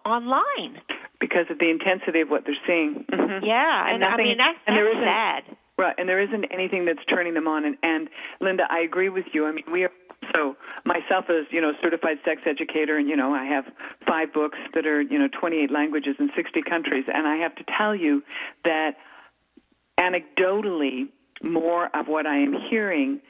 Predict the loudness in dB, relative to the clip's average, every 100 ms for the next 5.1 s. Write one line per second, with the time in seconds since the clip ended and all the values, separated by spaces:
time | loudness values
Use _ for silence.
0 | -20 _ -4 -4 -2 -4 0 0 0 -2
1 | -2 -2 0 -2 -2 -4 -6 -12 -12 -4
2 | 0 0 0 2 2 0 -4 -12 -20 -20
3 | _ -2 0 0 -2 -2 0 0 0 0
4 | -2 -6 -20 -4 -2 0 -2 -2 -2 -4
5 | -6